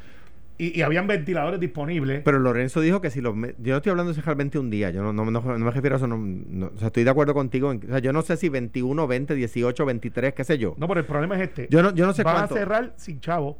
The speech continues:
Speaker 2: Pero, pero lo que te quiero
Speaker 1: Los que
Speaker 2: decir
Speaker 1: están recogiendo chavitos en su casa no los van a tener disponibles.
Speaker 2: Lo, lo, lo, yo no, yo no estoy de acuerdo con que cierren, eh, eh, sectores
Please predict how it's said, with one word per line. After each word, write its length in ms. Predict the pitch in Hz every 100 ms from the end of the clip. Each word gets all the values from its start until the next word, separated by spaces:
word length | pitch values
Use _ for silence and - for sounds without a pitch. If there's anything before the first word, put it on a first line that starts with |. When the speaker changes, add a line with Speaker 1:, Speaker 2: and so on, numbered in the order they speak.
| -
Speaker 2:
Pero, 220 | - 143 -
pero 100 | 139
lo 100 | 127
que 120 | 117
te 100 | 110
quiero 160 | 117 143
Speaker 1:
Los 60 |
que 40 | 151
Speaker 2:
decir 100 | 151
Speaker 1:
están 200 | - 175
recogiendo 340 | 220 214 220
chavitos 400 | 208 196 214 220
en 40 | 175
su 140 | 165
casa 400 | 196 208 165 165
no 160 | 160 156
los 100 | 180
van 120 | 190
a 80 | 190
tener 180 | 190 190
disponibles. 560 | 165 - 165 180 151
Speaker 2:
Lo, 160 | 135 127
lo, 140 | 143 135
lo, 0 |
yo 140 | 135 151
no, 120 | 175
yo 240 | 143 139 208
no 100 | 214
estoy 220 | - 202
de 80 | 196
acuerdo 380 | 196 208 190
con 140 | 156 127
que 120 | 123
cierren, 560 | - 151 160 175 165 -
eh, 500 | 147 143 147 143 139 -
eh, 220 | 131 135
sectores 800 | 135 139 123 - 190 156 139 -